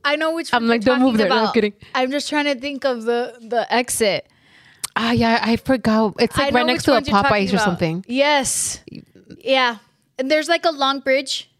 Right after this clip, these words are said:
Speaker 1: When you get off the exit, there's the
Speaker 2: Yes.
Speaker 1: bridge.
Speaker 2: Yes, yes, yes, yes,
Speaker 1: I know
Speaker 2: yes.
Speaker 1: which one you're talking about.
Speaker 2: Yeah, that's where we
Speaker 1: <laughs> Guys, don't go
Speaker 2: live.
Speaker 1: there.
Speaker 2: I'm like, "Don't go
Speaker 1: Don't
Speaker 2: there."
Speaker 1: live there.
Speaker 2: And then
Speaker 1: Unless
Speaker 2: she
Speaker 1: they're
Speaker 2: tastes like
Speaker 1: changed
Speaker 2: roaches.
Speaker 1: now. Unless they're changed now. Because how long
Speaker 2: That's
Speaker 1: ago was
Speaker 2: true.
Speaker 1: that?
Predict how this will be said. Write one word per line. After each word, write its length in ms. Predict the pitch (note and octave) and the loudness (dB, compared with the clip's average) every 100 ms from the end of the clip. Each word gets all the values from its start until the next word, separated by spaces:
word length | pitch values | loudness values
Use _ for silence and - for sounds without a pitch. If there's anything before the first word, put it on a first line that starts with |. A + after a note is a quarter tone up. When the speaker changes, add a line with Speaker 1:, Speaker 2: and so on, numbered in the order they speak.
| _ _ _ | _ _ _
Speaker 1:
When 160 | C4 C4 | -4 0
you 80 | |
get 100 | B3+ | 0
off 160 | C4 C4 | 0 -2
the 120 | C#4 | -2
exit, 380 | A#3+ A#3+ C#4+ C#4 | 0 -2 -6 -6
there's 160 | B3 G3+ | -6 -2
the 80 | A3+ | 0
Speaker 2:
Yes. 480 | A#3 G#3 F3+ - - | 2 0 -2 -8 -4
Speaker 1:
bridge. 140 | G3 | 2
Speaker 2:
Yes, 340 | G#3 F3+ D3+ | 4 2 0
yes, 260 | G3+ F3+ - | 0 0 0
yes, 180 | E3+ E3 | -2 0
yes, 100 | E3 | -2
Speaker 1:
I 40 | A#3 | -2
know 100 | A#3 | -4
Speaker 2:
yes. 40 | A#3 | -6
Speaker 1:
which 80 | |
one 120 | A#3+ A3 | -10 -12
you're 80 | |
talking 400 | A3+ G#3+ - B3+ | -12 -14 -12 -8
about. 540 | C4 A3 G#3 A3 G#3+ A3 | -4 -2 0 2 2 2
Speaker 2:
Yeah, 180 | G3+ G3 | 2 2
that's 200 | G3 C#4 | 2 2
where 240 | A#3+ C4 | 2 4
we 300 | A3 B3+ G#3+ | 4 2 2
Speaker 1:
<laughs> 20 | F#3+ | 2
Guys, 240 | G3+ A3 | 2 2
don't 180 | A3 A3 | 0 0
go 120 | C#4+ | 0
Speaker 2:
live. 80 | E4+ | 2
Speaker 1:
there. 300 | C#4 C4 C#4 | 4 4 4
Speaker 2:
I'm 60 | B3 | 2
like, 200 | B3+ A3 | 2 2
"Don't 200 | C4 A#3+ | 0 0
go 120 | B3+ | 0
Speaker 1:
Don't 80 | A#3+ | 0
Speaker 2:
there." 120 | A#3+ C#4 | -2 -4
Speaker 1:
live 80 | B3+ | -4
there. 120 | C4 G4+ - | -6 -8 -10
Speaker 2:
And 100 | A#3 | -6
then 40 | A#3 | -2
Speaker 1:
Unless 180 | E4 G#4+ | 0 0
Speaker 2:
she 60 | A#4 | 0
Speaker 1:
they're 80 | |
Speaker 2:
tastes 100 | A4 | 2
like 80 | G4+ | 2
Speaker 1:
changed 140 | E4+ D4+ | 2 2
Speaker 2:
roaches. 80 | C#4 | 2
Speaker 1:
now. 240 | A#3+ A3 | 2 2
Unless 200 | A#3+ D4 | 0 0
they're 100 | E4 | -2
changed 220 | - C#4 A#3+ | -2 -2 0
now. 60 | |
Because 240 | G#3+ A#3+ A#3+ | 0 -2 0
how 100 | C4 | 0
long 160 | C#4+ D4 | 2 0
Speaker 2:
That's 100 | C4+ | 0
Speaker 1:
ago 120 | B3 | 2
was 140 | B3 | 2
Speaker 2:
true. 80 | E3+ | 2
Speaker 1:
that? 220 | F#3+ F3 | 0 -2